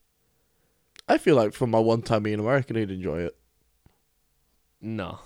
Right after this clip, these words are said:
Speaker 1: Would he not?
Speaker 2: He'd be like, "What the fuck are they on about?" He wouldn't even <laughs> know. He wouldn't know what we're on about. Like, he'd be like, "What this? What's this? What's this shite?" Like, I'd say
Speaker 1: Yeah.
Speaker 2: he'd think it's stupid. He's a big radio man, though. Do you know
Speaker 1: Oh,
Speaker 2: those people who ring into radio shows?
Speaker 1: Yeah.
Speaker 2: Yeah.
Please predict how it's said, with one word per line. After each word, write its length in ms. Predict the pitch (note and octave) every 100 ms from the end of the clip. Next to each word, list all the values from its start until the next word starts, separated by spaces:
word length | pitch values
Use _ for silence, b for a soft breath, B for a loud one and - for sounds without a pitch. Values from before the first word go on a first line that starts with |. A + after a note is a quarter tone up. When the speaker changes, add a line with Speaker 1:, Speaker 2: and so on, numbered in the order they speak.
| b b b b
Speaker 1:
Would 80 | A#2+
he 60 |
not? 200 | F3+ G#3 -
Speaker 2:
He'd 140 | A2+ F#2+
be 80 | F#2+
like, 140 | F#2+
"What 180 | F#2+ G2
the 80 | F#2+
fuck 300 | - G2 G2
are 20 |
they 120 | F#2
on 120 | F#2
about?" 300 | F#2+ F#2 G2+ -
He 80 | -
wouldn't 220 | A2+ C3
even 160 | D3 C#3
<laughs> 20 |
know. 140 | E3 D#3
He 240 | F3+ C#3
wouldn't 220 | B2 A#2+
know 80 | A#2
what 160 | A2+ G2+
we're 80 |
on 120 | G2+ G#2
about. 240 | F2+ C#2+
Like, 180 | - G#2+
he'd 100 | G#2
be 60 |
like, 120 | F#2+ -
"What 200 | G#2+ -
this? 140 | G#2
What's 220 | G#2 -
this? 260 | F2+ - - b b b b b b
What's 140 | G#2
this 120 | G#2+
shite?" 360 | - G#2 - -
Like, 300 | - G#2+ _ _ - _ _ _ _ _ _ _ _ A#3+ A#3 _ -
I'd 140 | D#4 F4
say 80 |
Speaker 1:
Yeah. 60 | A#2
Speaker 2:
he'd 80 | A#2+
think 140 | A2
it's 120 | G#2
stupid. 480 | - G#2 G#2 - - _ _
He's 180 | B2+ B2+
a 40 |
big 140 | C#3+ C#3
radio 340 | C3+ C#3+ B2+
man, 180 | G2+ F2+
though. 220 | F#2 G2 _ _ _ _ _ _ -
Do 60 |
you 40 | B2+
know 40 |
Speaker 1:
Oh, 40 | B2+
Speaker 2:
those 140 | C3
people 240 | D3 B2+ B2
who 100 | C3+
ring 180 | C3+ C3
into 480 | C3 C3+ B2+ B2 - -
radio 300 | A#2 B2+ B2
shows? 380 | - - G#2+ -
Speaker 1:
Yeah. 260 | A#2 G2+ G#2+ _
Speaker 2:
Yeah. 140 | F2+